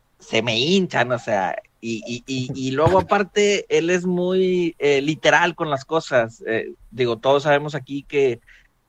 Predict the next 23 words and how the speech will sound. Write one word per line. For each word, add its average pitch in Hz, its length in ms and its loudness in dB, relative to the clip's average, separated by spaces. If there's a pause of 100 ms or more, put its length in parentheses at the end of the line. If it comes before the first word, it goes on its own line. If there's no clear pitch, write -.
(280)
eh, 120 440 2
los 117 140 0
juegos 139 240 4
de 151 80 4
rol 151 400 2 (400)
tienen 139 380 -2
mucha, 175 600 0
aparte - 440 0
de 233 60 2
la 226 40 4
imaginación, 160 580 -2
tiene 151 260 -8
que 160 140 -8
ver 156 120 -2
mucho 151 280 -6
con, 143 300 -4
con 123 280 -6
la 117 140 -2
men-, 117 280 -8 (160)
con 131 180 -2
la 120 140 -2
cuestión 131 600 -2
lógica 147 680 0